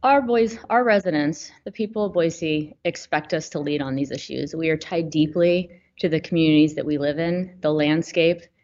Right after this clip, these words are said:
that makes Boise unique. And so rather than pushback, I'm finding that residents want to be involved. We've passed a program and a policy that says every resident,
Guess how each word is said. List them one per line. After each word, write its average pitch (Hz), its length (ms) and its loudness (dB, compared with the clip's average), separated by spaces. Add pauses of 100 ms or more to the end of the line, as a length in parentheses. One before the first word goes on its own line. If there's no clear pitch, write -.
(220)
that 151 160 -2
makes 156 280 -2
Boise 156 340 -2
unique. 147 560 -2 (420)
And 180 260 2
so 175 680 2 (640)
rather 233 280 2
than 151 180 0
pushback, 151 720 -8 (180)
I'm 196 160 -2
finding 180 320 0
that 156 120 -2
residents 160 480 -2
want 156 180 0
to 151 40 0
be 147 140 -2
involved. 131 560 -6 (360)
We've 185 360 0
passed 175 580 -2 (260)
a 180 60 -2
program 170 440 2
and 156 80 0
a 156 40 -4
policy 170 540 -4
that 147 160 -6
says 151 320 -4
every 175 260 -2
resident, 156 560 0